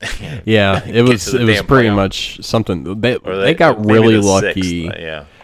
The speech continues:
Speaker 2: They got really lucky because you're allowed to protect players.
Speaker 1: Mm-hmm.
Speaker 2: And the Penguins protected their other goalie that they were grooming
Speaker 1: And
Speaker 2: to
Speaker 1: that
Speaker 2: start
Speaker 1: Fleury, yeah.
Speaker 2: and left Marc-Andre Fleury out there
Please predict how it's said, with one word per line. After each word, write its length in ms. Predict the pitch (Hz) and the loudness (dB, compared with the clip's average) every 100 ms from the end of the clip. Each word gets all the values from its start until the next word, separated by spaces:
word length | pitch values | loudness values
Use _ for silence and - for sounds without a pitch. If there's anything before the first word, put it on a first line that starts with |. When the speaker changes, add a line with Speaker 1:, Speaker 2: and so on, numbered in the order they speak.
| _ | _
Speaker 2:
They 140 | 104 123 | -2 2
got 220 | 156 - | 2 4
really 260 | 117 113 | 4 6
lucky 560 | 104 101 101 - 98 92 | 4 2 0 -2 -2 -4
because 580 | 57 95 - 98 92 - | -6 -8 -4 -4 -4 -4
you're 180 | 104 107 | 4 4
allowed 300 | 101 104 107 | 4 2 0
to 80 | 95 | -2
protect 560 | - 90 - 120 - | -4 -2 -2 -2 -4
players. 640 | - 101 87 60 - - - - | -8 -8 -6 -8 -12 -18 -16 -12
Speaker 1:
Mm-hmm. 440 | 110 85 69 - | -12 -12 -16 -8
Speaker 2:
And 640 | 92 90 87 87 85 - _ | -6 -4 -4 -6 -8 -10 _
the 340 | 98 95 90 85 | -8 -6 -6 -2
Penguins 600 | - 131 123 92 90 - | 0 0 0 -2 -4 -6
protected 920 | - 95 - 95 - 98 92 95 101 | -6 -4 -4 -4 -4 -4 -4 -6 -6
their 260 | 90 87 - | -6 -6 -6
other 380 | 98 113 113 95 | -2 4 4 4
goalie 680 | 90 87 85 78 78 85 - _ | 0 -6 -6 -8 -10 -10 -14 _
that 200 | 92 90 | -10 -8
they 100 | - | -6
were 180 | 87 92 | -4 -4
grooming 400 | 92 101 95 87 | -2 -2 -2 -2
Speaker 1:
And 80 | 87 | -4
Speaker 2:
to 40 | 87 | -4
Speaker 1:
that 80 | 87 | -4
Speaker 2:
start 220 | - 107 95 92 | -2 0 0 -2
Speaker 1:
Fleury, 220 | 90 - | -6 -16
yeah. 140 | 82 76 | -20 -10
Speaker 2:
and 320 | 95 95 92 | -4 -2 -2
left 400 | 92 95 92 - | -2 -2 -4 -8
Marc-Andre 680 | 98 98 95 95 95 98 90 | -4 -2 -2 -2 -2 -4 -6
Fleury 680 | 78 101 110 110 98 87 82 | -6 -4 0 0 0 -2 -6
out 280 | 82 85 | -8 -10
there 500 | - 80 76 73 71 | -10 -8 -8 -8 -10